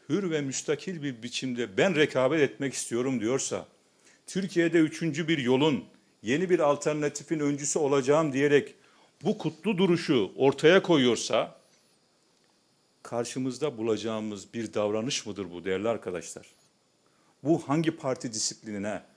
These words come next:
ha, bu hangi parti samimiyetine yakışan bir davranıştır? Ben biraz önce isim vermedim çünkü değerli arkadaşımızdan izin almadığım için söylemedim. Ama bu örnek çok önemlidir.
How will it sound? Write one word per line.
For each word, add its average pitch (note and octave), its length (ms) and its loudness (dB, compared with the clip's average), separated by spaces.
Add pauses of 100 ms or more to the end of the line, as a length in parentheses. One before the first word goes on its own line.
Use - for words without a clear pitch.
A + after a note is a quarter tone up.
(360)
ha, C3 200 -6
bu F3+ 240 0
hangi D#3+ 240 -2
parti B2+ 440 -4
samimiyetine B2 680 -2
yakışan A#2 480 -2
bir G#2 160 -4
davranıştır? F#2 640 -4 (440)
Ben D#3+ 200 4
biraz E3+ 160 4
önce D#3+ 180 0
isim D#3 300 -4
vermedim D#3 420 2
çünkü B2+ 260 -14
değerli B2+ 220 2
arkadaşımızdan B2 720 -2
izin A2 220 -8
almadığım A#2 500 -4
için F#2+ 220 -10
söylemedim. F2 560 -8 (460)
Ama C3+ 280 0
bu F3 180 8
örnek E3 280 2
çok D#3 240 0
önemlidir. A#2+ 640 2